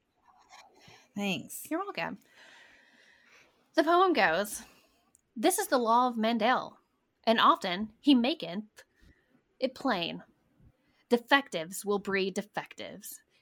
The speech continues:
Speaker 2: and the insane will breed insane. Oh, why do we allow these people to breed back to the monkey's nest? To increase our county's,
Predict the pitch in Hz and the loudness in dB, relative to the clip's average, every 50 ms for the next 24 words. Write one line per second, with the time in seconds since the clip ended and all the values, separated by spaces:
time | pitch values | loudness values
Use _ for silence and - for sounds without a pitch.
0 | _ _ - 202 190 190 185 170 165 170 - - - 233 240 254 262 240 196 175 | _ _ -6 -4 -4 -4 -4 -6 -6 -8 -8 -6 -4 -4 -2 -2 -2 -2 -4 -6
1 | 175 - 190 196 202 202 202 196 190 - - - 135 139 120 - - 190 208 214 | -6 -6 -6 -6 -4 -4 -6 -6 -6 -8 -8 -10 -12 -12 -12 -14 -16 -16 -18 -20
2 | _ _ _ _ _ _ _ _ _ - - - - _ _ _ - 302 302 330 | _ _ _ _ _ _ _ _ _ -20 -20 -20 -20 _ _ _ 4 4 4 6
3 | 330 311 285 226 208 202 196 175 170 - 156 175 185 208 _ _ _ _ _ _ | 4 2 2 2 4 4 4 4 2 0 -2 -8 -12 -16 _ _ _ _ _ _
4 | _ _ - 196 180 254 269 294 302 302 320 330 320 254 202 180 175 175 175 180 | _ _ -14 -6 -2 0 0 0 2 0 0 0 0 0 0 0 0 0 0 -2
5 | 180 180 196 - - - - 185 160 - - 127 - 170 214 _ - - 190 - | -4 -8 -10 -10 -12 -16 -18 -18 -16 -16 -16 -16 -16 -16 -18 _ -8 -8 -6 -2
6 | 214 214 226 240 220 214 185 151 139 131 127 - - - _ _ _ - - 202 | -2 -2 -2 -2 -2 -2 -2 -2 -2 -4 -8 -14 -18 -20 _ _ _ -18 -12 -10
7 | 190 170 175 175 165 160 - - 156 156 - 165 135 - - - - - - - | -10 -8 -6 -6 -8 -8 -10 -16 -18 -18 -16 -16 -16 -16 -16 -16 -16 -18 -18 -20
8 | - _ _ _ _ _ _ _ _ _ _ _ _ _ _ - - _ - - | -20 _ _ _ _ _ _ _ _ _ _ _ _ _ _ -20 -20 _ 0 4
9 | 311 302 294 285 - - 381 403 392 - - - 240 240 240 240 - - 302 294 | 4 4 4 4 2 2 2 0 0 0 2 4 4 4 2 0 -4 -2 -2 -2
10 | 294 247 208 185 180 180 180 - | -2 -2 -4 -6 -8 -10 -12 -14